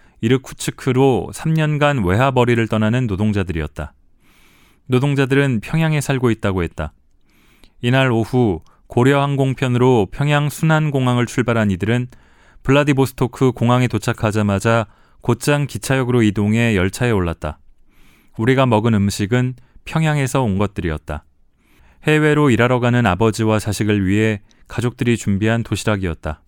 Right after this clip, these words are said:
얼마나 특별한 음식인지 짐작할 수 있었다. 디저트로 작게 포장된 초콜릿 바를 돌렸다.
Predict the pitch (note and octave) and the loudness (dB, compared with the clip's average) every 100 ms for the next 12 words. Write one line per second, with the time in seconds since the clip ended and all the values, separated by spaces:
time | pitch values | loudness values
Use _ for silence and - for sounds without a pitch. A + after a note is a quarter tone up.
0 | _ _ _ _ _ - _ - G#2 A#2+ | _ _ _ _ _ -20 _ -6 -2 2
1 | B2 B2 B2 - - C#3+ C3+ A2+ G#2+ G#2+ | 2 0 -2 -6 -2 0 0 0 -2 -2
2 | G2+ G2 A2 A2+ G#2 - G2 A#2 - A2 | 0 0 0 -2 -2 -4 -2 -2 -2 -6
3 | - F#2 - E2 - D2+ - _ _ _ | -4 -6 -6 -8 -8 -10 -12 _ _ _
4 | _ _ _ _ _ A#2 B2 A#2+ B2+ B2 | _ _ _ _ _ -4 -2 0 0 0
5 | F#2+ D2+ _ - - G#2+ - C3 B2+ C3+ | 0 -6 _ -14 -6 -6 -2 -2 -2 -2
6 | C3 B2 A#2+ B2+ B2 A2 - D3+ C#3+ - | 0 0 0 0 -2 -6 -4 -2 -2 0
7 | G2+ G#2+ F#2+ F2 E2 D#2+ D#2 | 0 0 0 -2 -4 -8 -10